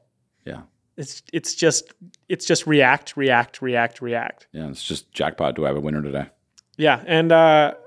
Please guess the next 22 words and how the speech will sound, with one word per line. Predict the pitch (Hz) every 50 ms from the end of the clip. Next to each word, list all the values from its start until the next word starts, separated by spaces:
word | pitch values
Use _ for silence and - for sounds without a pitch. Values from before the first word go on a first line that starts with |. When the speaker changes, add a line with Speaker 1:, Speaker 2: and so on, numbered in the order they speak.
| - -
Speaker 2:
oh | 160 165 147 139 135
man, | 139 151 151 139
I | 139 156
just | 202 226
wanna | - 330 254
talk | - - 131 127 139 175 -
about | 170 147 143 131 127 123
it. | 120 113 - - _ _ _ _ _ _ _ _ -
I | 175
mean, | 196 208 208
it's | 208 208 -
coming | - - 247 240 226 202
out. | 185 165 147 139 123 - _ _ _ _ _ _ _ _ _
You're | 156 185 165 202 226
listening | 220 214 202 208 180 165
to | 156 147
this. | 143 139 139 -
The | 147
video | 143 160 165 151
came | - 160 143
out | 135 127 135
yesterday. | 135 131 131 - - 131 123 120 110 110 117 147